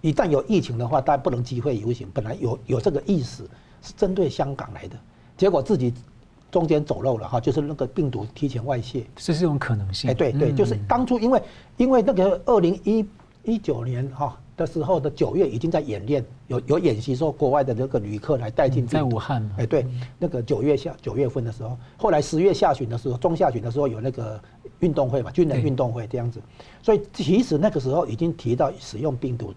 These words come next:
Speaker 1: 当初的想法很简单，就是针对香港，因为香港一直示威不停，哦，一，一直，一直搞不定嘛，哈，想用，用这个办法，结果在中国内部先泄露出来。好，不管怎么样，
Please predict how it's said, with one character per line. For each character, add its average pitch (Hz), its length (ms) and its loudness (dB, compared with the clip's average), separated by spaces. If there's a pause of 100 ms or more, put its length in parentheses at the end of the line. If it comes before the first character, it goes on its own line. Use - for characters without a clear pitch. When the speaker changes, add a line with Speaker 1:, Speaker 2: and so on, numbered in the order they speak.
(100)
Speaker 1:
当 175 240 2
初 175 220 -2
的 147 80 0
想 127 260 -4
法 120 220 -4
很 123 140 -4
简 - 180 -4
单， 107 160 -10
就 127 100 -4
是 117 60 -2
针 120 220 -4
对 120 180 -4 (340)
香 131 220 -4
港， 127 160 -8
因 156 80 -4
为 156 80 0
香 156 180 0
港 - 140 -6
一 160 80 0
直 110 180 -6 (800)
示 - 220 0
威 165 160 4
不 160 120 0
停， 98 220 -6 (280)
哦， 110 200 -6 (220)
一， 170 100 -2 (120)
一 170 60 4
直， 151 200 2 (100)
一 175 100 2
直 139 80 0
搞 120 140 0
不 151 140 -2
定 156 180 2
嘛， 107 160 -6
哈， 110 180 -8 (220)
想 120 160 -4
用， 180 220 2
用 180 120 4
这 170 80 2
个 131 80 0
办 127 220 0
法， 95 180 -8
结 160 140 0
果 110 220 -2
在 131 260 4 (320)
中 151 180 0
国 120 140 -4
内 131 160 -2
部 131 140 -2
先 123 200 -2
泄 120 200 -2
露 113 120 -6
出 107 200 -12
来。 - 100 -16 (400)
好， 143 100 0
不 202 160 0
管 127 180 2
怎 123 120 -4
么 131 80 2
样， 151 120 2